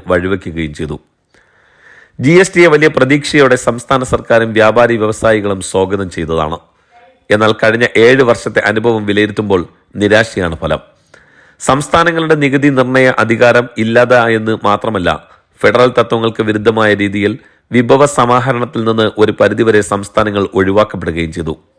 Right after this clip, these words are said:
എന്നാൽ കേന്ദ്ര സർക്കാരിന് വലിയ നേട്ടങ്ങളുണ്ടായി. പ്രത്യക്ഷ നികുതിയിലേതുപോലെ പരോക്ഷ നികുതിയിലും അവർക്ക് ആധിപത്യം നേടാനായി. സംസ്ഥാനങ്ങളെ രാഷ്ട്രീയമായി പോലും ചൊൽപ്പടിക്ക് നിർത്താനുള്ള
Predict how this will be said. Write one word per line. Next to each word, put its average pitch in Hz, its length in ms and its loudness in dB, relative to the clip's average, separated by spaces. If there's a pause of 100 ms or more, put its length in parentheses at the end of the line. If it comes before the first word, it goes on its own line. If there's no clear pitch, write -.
(540)
എന്നാൽ 113 220 2 (100)
കേന്ദ്ര 113 220 2
സർക്കാരിന് 104 580 0 (100)
വലിയ 107 240 2
നേട്ടങ്ങളുണ്ടായി. 92 840 -2 (800)
പ്രത്യക്ഷ 143 360 0
നികുതിയിലേതുപോലെ 143 880 4 (140)
പരോക്ഷ 120 360 0
നികുതിയിലും 113 640 -2
അവർക്ക് 110 360 -2
ആധിപത്യം 110 520 0
നേടാനായി. 82 420 -4 (680)
സംസ്ഥാനങ്ങളെ 120 640 0
രാഷ്ട്രീയമായി 117 640 2
പോലും 110 340 2
ചൊൽപ്പടിക്ക് 117 560 -2
നിർത്താനുള്ള 107 800 -2